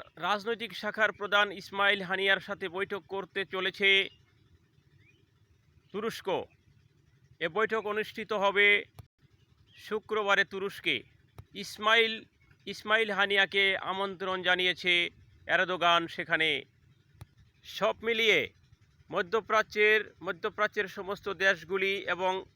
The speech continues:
যেগুলি শক্তি আছে, ইরানের যেগুলি প্রক্সি বাহিনী আছে, সব মিলিয়ে, আহ, পরিস্থিতি এখন, আহ, ইরানের অনুকূলে, আহ, সমস্ত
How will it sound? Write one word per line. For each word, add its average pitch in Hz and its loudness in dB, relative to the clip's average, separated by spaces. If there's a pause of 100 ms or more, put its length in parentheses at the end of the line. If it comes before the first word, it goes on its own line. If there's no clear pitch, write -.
(100)
যেগুলি 185 -4
শক্তি 185 -6
আছে, 180 2 (840)
ইরানের 196 2
যেগুলি 185 -2
প্রক্সি 185 -6
বাহিনী 185 0
আছে, 180 2
সব 180 -6
মিলিয়ে, 180 2 (500)
আহ, 175 4
পরিস্থিতি 185 -6
এখন, 175 0 (400)
আহ, 165 -2
ইরানের 185 0
অনুকূলে, 175 0 (600)
আহ, 160 0
সমস্ত 190 -6